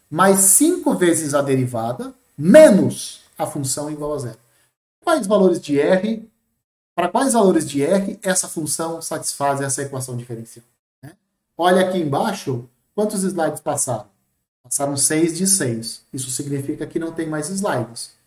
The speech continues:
Se não tem slides, é porque eu não fiz a resolução desse exemplo. Então, a minha sugestão é, resolva esse exercício, tá? A ideia é análoga ao que nós acabamos de ver, só que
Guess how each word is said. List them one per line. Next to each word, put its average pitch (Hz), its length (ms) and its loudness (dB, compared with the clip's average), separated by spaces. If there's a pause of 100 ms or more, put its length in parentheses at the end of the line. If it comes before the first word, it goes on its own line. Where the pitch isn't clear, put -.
(140)
Se 170 200 -4
não 151 160 0
tem 143 140 -2
slides, 135 600 0
é 120 80 -10
porque 135 260 -8
eu 147 60 0
não 151 100 -4
fiz 147 200 -4
a 156 80 -4
resolução 160 520 -8
desse 156 240 -6
exemplo. 131 520 -6 (760)
Então, 156 680 2
a 156 80 -4
minha 185 180 0
sugestão 185 560 0
é, 127 280 -2 (500)
resolva 196 360 2
esse 190 140 2
exercício, 147 600 -4 (240)
tá? 180 340 -6 (200)
A 180 140 0
ideia 165 680 4
é 185 300 -2 (260)
análoga 160 840 -2
ao 143 180 -2
que 156 100 -6
nós 143 200 -4
acabamos 135 440 -4
de 131 100 -6
ver, 147 280 -4
só - 160 -6
que 123 340 -6